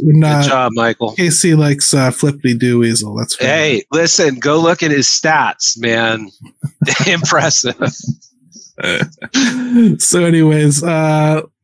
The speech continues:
Speaker 1: let's, let's talk a little bit about this core that's starting to come together, 'cause that's really what these signings mean.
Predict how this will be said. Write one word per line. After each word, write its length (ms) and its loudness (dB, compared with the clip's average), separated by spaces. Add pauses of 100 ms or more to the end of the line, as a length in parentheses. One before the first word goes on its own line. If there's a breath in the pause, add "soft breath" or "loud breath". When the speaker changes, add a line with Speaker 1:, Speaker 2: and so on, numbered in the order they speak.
(160)
Speaker 1:
let's, 340 0
let's 220 -2
talk 260 -4
a 40 2
little 180 2
bit 140 2
about 240 0
this 180 0
core 320 0
that's 180 0
starting 280 -4
to 80 -4
come 200 0
together, 360 -2
'cause 100 -2
that's 180 0
really 200 4
what 160 2
these 200 2
signings 440 -2
mean. 260 -4